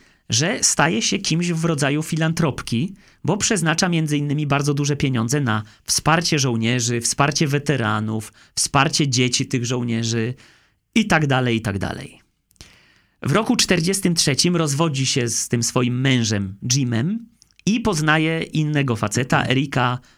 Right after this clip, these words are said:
Parsonsa, który jest barmanem i marynarzem. Ale tam też chyba nie jest za fajnie, bo z kolei tym razem to ona w trakcie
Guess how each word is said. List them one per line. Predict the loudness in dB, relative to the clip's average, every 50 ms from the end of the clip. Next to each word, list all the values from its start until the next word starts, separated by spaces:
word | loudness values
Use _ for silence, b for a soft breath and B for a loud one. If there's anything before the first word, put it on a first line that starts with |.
| b _
Parsonsa, | 0 0 2 2 2 0 0 0 -2 -2 -2 -2 -2 -4 B B B B B
który | -8 -4 -2 -2 0
jest | 0 -2 -2 0
barmanem | 2 2 2 2 2 2 2 0 0
i | 0
marynarzem. | 0 0 0 0 0 0 -2 -2 -2 -2 -2 -2 -2 -4 -6 -10 -16 _ b b b b b b b b b b b b _ _ _ _ _ _ _ _ _ _ _ _ _ _ _ 2
Ale | 4 4 4 4
tam | 4 4 4 4
też | 4 2 2 2
chyba | 2 2 2 2
nie | 4 4
jest | 2 2 2
za | 0 0
fajnie, | 0 2 2 2 2 2 0 0
bo | 0 0 -2 -2 -6 -14 _ _ _
z | -6 -4 0
kolei | 0 0 2 2 0 0
tym | 0 0 2 2
razem | 2 2 2 2 0 0
to | 0 -2 -2 0 2
ona | 2 4 4 4 4 2 2 0 -2
w | -2
trakcie | -2 0 0 0 0 -2 -2 -2 -2 -2 -2 -4 -6